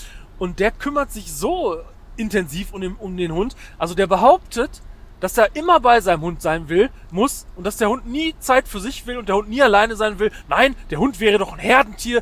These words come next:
das hätte er sich angelesen. Der Hund muss immer beschäftigt werden, der kann nie auch mal fünf Minuten alleine sein.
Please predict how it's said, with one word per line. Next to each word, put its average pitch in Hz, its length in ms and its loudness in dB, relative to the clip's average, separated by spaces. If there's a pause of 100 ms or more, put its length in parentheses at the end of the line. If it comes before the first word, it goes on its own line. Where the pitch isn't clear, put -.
(140)
das 151 120 -10
hätte 202 160 0
er 196 40 0
sich 175 180 -4
angelesen. 220 640 0 (200)
Der 185 100 0
Hund 277 260 0 (120)
muss 185 240 -8
immer 269 320 2
beschäftigt 226 560 -2
werden, 196 300 2 (160)
der - 80 -6
kann 202 200 0
nie 254 220 -2 (120)
auch 202 160 4
mal 220 120 0
fünf 220 260 -10
Minuten 202 340 -6
alleine 151 400 4
sein. 117 280 -12